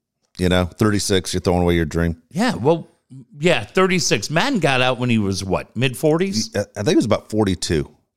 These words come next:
Speaker 1: But they
Speaker 2: Yeah.
Speaker 1: said there were health concerns at that point, like heart attack, you know, issues.
Speaker 2: Stress, huh?
Speaker 1: And he didn't wanna get on the plane.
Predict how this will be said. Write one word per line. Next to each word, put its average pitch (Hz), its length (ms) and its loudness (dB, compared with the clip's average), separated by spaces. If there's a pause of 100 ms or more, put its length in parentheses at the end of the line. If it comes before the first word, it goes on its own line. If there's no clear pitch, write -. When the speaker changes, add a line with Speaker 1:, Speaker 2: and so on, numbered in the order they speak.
Speaker 1:
But 123 60 0
they 160 200 4
Speaker 2:
Yeah. 131 180 2
Speaker 1:
said 156 100 2
there 175 80 2
were 139 80 4
health 139 240 2
concerns 73 460 -4
at 67 80 -4
that 67 160 -2
point, 67 240 -8
like 90 360 -2
heart 123 220 0
attack, 69 320 -6
you 73 260 -8
know, 73 120 -4
issues. 69 340 -8
Speaker 2:
Stress, - 720 -4
huh? 95 120 -6
Speaker 1:
And 98 120 0
he 123 80 2
didn't 123 160 0
wanna 117 120 2
get 113 140 2
on 113 80 4
the 110 80 2
plane. 143 380 -2